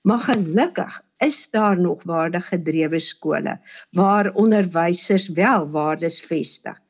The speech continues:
Nou, ek gaan net 'n paar punte noem van so 'n waardegedrewe skool. In die eerste plek, die waardes vorm die hoogste gesag en almal,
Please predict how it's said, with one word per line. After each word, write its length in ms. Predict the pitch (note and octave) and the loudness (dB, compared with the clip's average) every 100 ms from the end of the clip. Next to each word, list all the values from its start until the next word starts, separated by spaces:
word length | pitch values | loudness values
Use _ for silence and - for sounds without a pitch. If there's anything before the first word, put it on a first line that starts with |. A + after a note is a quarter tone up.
| - - - | -20 -20 0
Nou, 360 | G3 G3+ G3 F#3+ - | 4 6 4 0 -4
ek 180 | A3+ A#3 | -4 0
gaan 180 | D#4+ D4+ | 2 6
net 260 | E4+ A4 | 4 2
'n 100 | F4+ - _ _ | -2 -4 _ _
paar 380 | F4 E4+ E4+ E4+ - | 0 2 2 0 0
punte 380 | D#4 C#4 - C#4 | 4 4 6 4
noem 440 | G#3+ F3 D#3 D3+ - - - - - | 6 4 0 -6 -12 -20 -20 -20 -16
van 420 | - C#4 C#4 B3 | -2 2 2 2
so 320 | - - B3+ | 0 -2 0
'n 260 | G#3 - G3+ | 2 0 0
waardegedrewe 1000 | E3 E3 E3+ F#3+ G3 F#3+ F3 F3+ E3 D#3+ | 2 2 2 -4 -4 -4 -2 0 0 0
skool. 500 | - - D#3 - - _ _ _ - | -2 -2 -4 -6 -8 _ _ _ 2
In 120 | A3+ | 4
die 120 | A3 | 4
eerste 420 | - D4 D#4 - D4+ | 4 4 2 0 -4
plek, 520 | - F3 E3+ C#4+ _ _ _ _ _ _ _ _ | -2 -2 -2 -4 _ _ _ _ _ _ _ _
die 160 | A3 E3+ | 2 4
waardes 760 | E3+ G3+ C4+ A4 E4 G3+ G3+ - | 2 4 4 2 2 0 0 -2
vorm 460 | - C4+ C#4 C4+ | 0 2 6 6
die 140 | G#3+ F#3 | 6 4
hoogste 640 | D#3+ G3+ - - - A#3 | 4 0 0 -6 -6 -6
gesag 480 | G3 G3+ - - - _ _ _ _ _ _ - | -4 -4 -4 -4 -8 _ _ _ _ _ _ 0
en 280 | G#3 A#3 A3 - - | 4 6 4 -2 -2
almal, 760 | B3 C4+ C#4 A3+ C#3+ C3+ - | 2 2 4 2 0 -6 -12